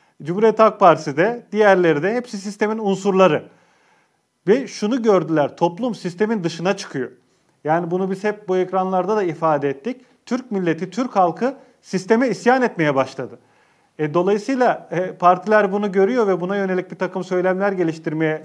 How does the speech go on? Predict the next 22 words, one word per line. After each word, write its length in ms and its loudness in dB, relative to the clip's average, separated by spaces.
çalışıyorlar. 500 -4
Ama, 360 0
e, 500 0
sisteme 380 0
ancak 420 2
devrimcilikle 640 4
bugün 320 0
itiraz 380 2
edilebilir 540 -2
ve 40 -2
yerine 340 2
ancak 320 0
devrimci 380 0
bir 60 -4
sistem 400 -4
konulabilir. 540 -2
Devrimcilikte 800 2
bizim 220 -2
rakibimiz 540 0
yok. 260 0
Hatta 380 0
bakın, 300 -2